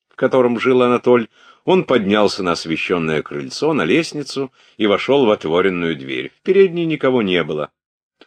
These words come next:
Валялись пустые бутылки, плащи, калоши, пахло вином, слышался дальний говор и крик. Игра и ужин уже кончились, но гости еще не разъезжались.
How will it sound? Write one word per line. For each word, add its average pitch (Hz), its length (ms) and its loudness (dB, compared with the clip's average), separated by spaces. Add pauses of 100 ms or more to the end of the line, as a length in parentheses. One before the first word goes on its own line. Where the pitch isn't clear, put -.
(200)
Валялись 160 460 4
пустые 104 420 -4
бутылки, 156 500 -2
плащи, 98 560 -6
калоши, 131 560 -2
пахло 110 400 -2
вином, 95 640 0 (300)
слышался 160 600 0
дальний 117 520 2
говор 101 400 0
и 87 80 0
крик. - 480 -18 (1000)
Игра 185 320 4
и 226 60 6
ужин 208 340 4
уже 180 180 4
кончились, 131 680 2
но 123 140 2
гости 160 340 2
еще 117 260 -2
не 131 160 0
разъезжались. 71 1080 -4